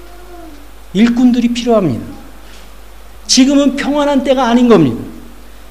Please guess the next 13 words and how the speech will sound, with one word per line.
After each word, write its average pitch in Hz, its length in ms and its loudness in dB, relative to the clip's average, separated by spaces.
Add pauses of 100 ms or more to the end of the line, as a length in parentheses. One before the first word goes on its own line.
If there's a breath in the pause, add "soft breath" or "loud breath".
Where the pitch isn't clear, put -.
(160)
그래서 247 300 4
사도 240 300 0
바울은 190 580 2 (540)
디모데후서 247 600 6
이 226 140 4
장 233 160 4
사 - 180 -2
절에서 208 480 4 (200 loud breath)
성도의 262 600 2
삶을 180 560 -2 (520)
군인과 269 840 6
비교를 180 400 4
했어요. - 260 -2